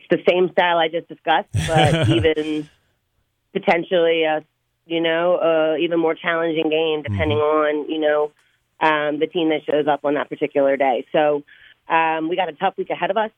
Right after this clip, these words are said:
Speaker 1: We cannot overlook Liberty. They are, um, a team,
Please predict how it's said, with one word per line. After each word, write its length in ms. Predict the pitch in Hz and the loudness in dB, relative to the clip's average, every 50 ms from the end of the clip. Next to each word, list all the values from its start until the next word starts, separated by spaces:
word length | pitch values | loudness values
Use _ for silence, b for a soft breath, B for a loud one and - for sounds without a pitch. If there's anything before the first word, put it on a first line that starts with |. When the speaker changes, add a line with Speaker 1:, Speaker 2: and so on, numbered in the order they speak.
| _ _ _ - | _ _ _ -6
Speaker 1:
We 180 | 151 151 151 151 | -4 -4 -4 -2
cannot 560 | - - 160 151 151 151 151 151 160 156 - | -2 0 0 2 2 2 2 2 0 -2 -2
overlook 380 | - 170 156 160 165 160 160 - | -2 -2 0 0 0 0 -2 -2
Liberty. 560 | - 160 160 165 190 185 214 220 220 220 - - - | 0 -2 0 0 -2 -4 -4 -4 -2 -4 -4 -6 -8
They 420 | 139 143 147 160 147 147 156 147 - - | -4 0 2 2 4 4 0 -2 -2 -2
are, 640 | - 160 156 156 151 151 151 151 156 156 156 156 - - _ _ - | 0 0 2 2 0 0 0 0 0 -2 -2 -4 -6 -10 _ _ -16
um, 640 | 165 165 160 156 151 160 160 - 156 - - 156 156 _ _ _ _ _ _ _ _ _ - | -8 -4 -2 -2 -2 -2 -4 -6 -8 -8 -8 -10 -10 _ _ _ _ _ _ _ _ _ -2
a 80 | - 165 | -2 -2
team, 460 | - - - 202 196 190 196 196 202 | 0 2 2 2 4 4 2 0 -2